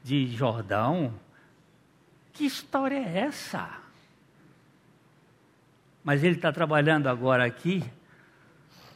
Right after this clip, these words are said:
a soberba humana. A fé tem que remover a nossa presunção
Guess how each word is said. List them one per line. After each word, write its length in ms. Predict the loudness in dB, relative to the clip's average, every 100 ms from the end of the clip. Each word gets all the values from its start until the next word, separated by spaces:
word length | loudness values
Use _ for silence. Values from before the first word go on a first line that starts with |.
| _ _ _ _ _ _ -10
a 40 |
soberba 600 | -6 -4 0 0 0 -4
humana. 480 | -6 -6 -8 -8 -8 -12 -16 -20 -20 -20 -20 -20 _ _ _ _ _ _ _ _ _ _ _ _ _ _ _ _ _ _ _ _ _ _ _ _ _ -20 -20 _ -20 -4
A 160 | -2
fé 460 | -2 -2 4 6 6
tem 260 | 4 2 2
que 160 | 2
remover 1040 | 2 2 0 0 0 0 2 4 4 0 -2
a 140 | -2
nossa 400 | 2 2 0 -2
presunção 1300 | -4 0 2 2 -2 -6 -6 -8 -6 0 2 2 0